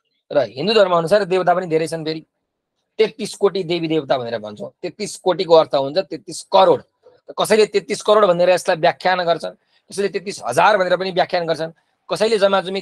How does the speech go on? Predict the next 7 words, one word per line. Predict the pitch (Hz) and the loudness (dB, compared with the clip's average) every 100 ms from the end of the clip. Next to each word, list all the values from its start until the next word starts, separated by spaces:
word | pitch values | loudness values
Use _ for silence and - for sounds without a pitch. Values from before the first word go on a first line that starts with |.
| - | -6
तेत्तिस | 202 - 170 | -8 -8 -10
वटा | 175 190 220 | 0 4 4
भनेर | 190 143 147 | 2 0 -4
पनि | 180 | -4
व्याख्यान | 156 139 - 156 | -2 -2 0 -2
गर्ने | 135 127 139 202 _ _ - | -2 -8 -10 -16 _ _ -12
पाइन्छ। | 120 113 110 | -10 -10 -16